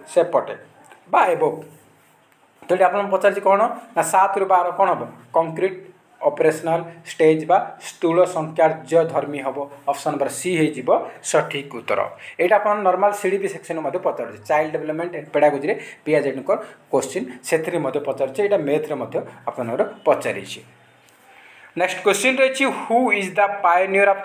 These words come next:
taxonomy of educational objectives?" ଏଜୁକେସନାଲ ତ କିଏ ସେ ପଚାରିଛି? ଏଜୁକେସନ, taxonomy of edu-, edu-, educational objectiveର ପାୟୋନିୟର କିଏ? ତ ଆମର କରେକ୍ଟ ଆନ୍ସର କ'ଣ ନା, ବି ଏସ୍ ବ୍ଲୁମ୍, ବେଞ୍ଜାମିନ୍ ଏସ୍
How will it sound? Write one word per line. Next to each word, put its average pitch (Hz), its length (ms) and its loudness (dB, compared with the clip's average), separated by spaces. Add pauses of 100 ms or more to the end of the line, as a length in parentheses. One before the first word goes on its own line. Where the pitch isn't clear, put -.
taxonomy 175 600 2
of - 20 -8 (460)
educational 160 540 -2
objectives?" 123 600 -8 (420)
ଏଜୁକେସନାଲ 151 520 0 (380)
ତ 208 200 4 (280)
କିଏ 226 180 4
ସେ 185 120 0
ପଚାରିଛି? - 580 -6 (800)
ଏଜୁକେସନ, 143 800 0
taxonomy 175 400 0
of 170 180 2
edu-, 156 480 -4
edu-, 143 420 -6
educational 156 420 -6
objectiveର 135 580 -4 (240)
ପାୟୋନିୟର 131 500 0
କିଏ? 110 180 -18 (680)
ତ - 40 2
ଆମର 143 220 4
କରେକ୍ଟ 131 340 -2
ଆନ୍ସର 120 220 -8
କ'ଣ 135 280 -2 (400)
ନା, 202 260 -2 (300)
ବି 139 240 -2
ଏସ୍ 143 260 -2
ବ୍ଲୁମ୍, 110 220 -10 (220)
ବେଞ୍ଜାମିନ୍ 139 720 0
ଏସ୍ 135 240 -6